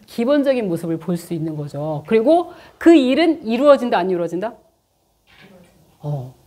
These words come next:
우주가 행하는 건데 안 이루어질 수 있겠어? 봄, 여름, 가을, 겨울이 지나잖아. 어. 그래서 큰 틀에서 움직이는 게 대우주고 작은 틀에서 움직이는 게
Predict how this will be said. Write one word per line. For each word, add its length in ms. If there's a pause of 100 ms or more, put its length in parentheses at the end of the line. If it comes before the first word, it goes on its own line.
(140)
우주가 360
행하는 360
건데 220
안 160
이루어질 240
수 100
있겠어? 380
봄, 180
여름, 160
가을, 220
겨울이 240
지나잖아. 480 (200)
어. 220 (360)
그래서 320 (300)
큰 340
틀에서 300
움직이는 460
게 100
대우주고 720
작은 340
틀에서 240
움직이는 520
게 260